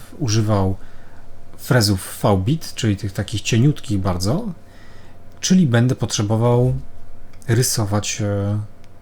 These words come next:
te wszystkie elementy liniami. Więc zrobimy to, słuchajcie, w następujący sposób.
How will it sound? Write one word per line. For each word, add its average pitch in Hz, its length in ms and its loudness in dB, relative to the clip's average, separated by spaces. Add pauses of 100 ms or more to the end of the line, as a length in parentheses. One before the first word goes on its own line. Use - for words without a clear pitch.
(120)
te - 100 -2
wszystkie - 320 0
elementy 98 380 2
liniami. 117 580 6 (920)
Więc 104 680 4 (840)
zrobimy 117 380 0
to, 110 120 -2
słuchajcie, 104 600 -2 (160)
w 98 240 -4
następujący 107 1300 0
sposób. - 640 -4